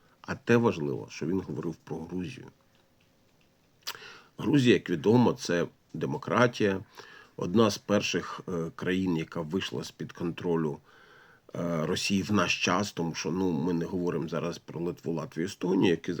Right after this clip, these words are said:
які зробили це значно раніше. Він, в-, Грузія це зробила вже в двадцять першому столітті. Ми фактично за нею це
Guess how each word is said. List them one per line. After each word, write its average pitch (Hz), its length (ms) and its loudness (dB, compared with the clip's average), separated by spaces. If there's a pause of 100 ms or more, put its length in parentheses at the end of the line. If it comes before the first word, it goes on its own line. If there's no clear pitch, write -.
(140)
які 85 200 -6
зробили 82 420 -2
це - 160 -6
значно 80 400 -6
раніше. 76 520 -6
Він, 95 100 0
в-, 69 420 -6
Грузія 92 420 0
це - 160 -8
зробила 82 580 -2 (560)
вже 98 200 -2
в 78 100 -2
двадцять - 360 -4
першому 120 500 0
столітті. 107 540 -6
Ми 127 240 8
фактично - 600 -6
за 82 160 -4
нею 69 320 -2
це - 280 -8